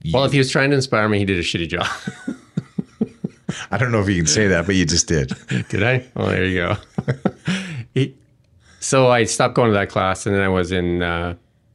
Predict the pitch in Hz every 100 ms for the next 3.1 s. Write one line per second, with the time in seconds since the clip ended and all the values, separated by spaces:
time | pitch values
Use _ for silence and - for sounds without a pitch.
0 | _ _ _ _ - 101 107 107 113 110
1 | 113 107 101 107 101 107 107 - _ _
2 | _ _ _ _ _ - 90 85 85 85
3 | 87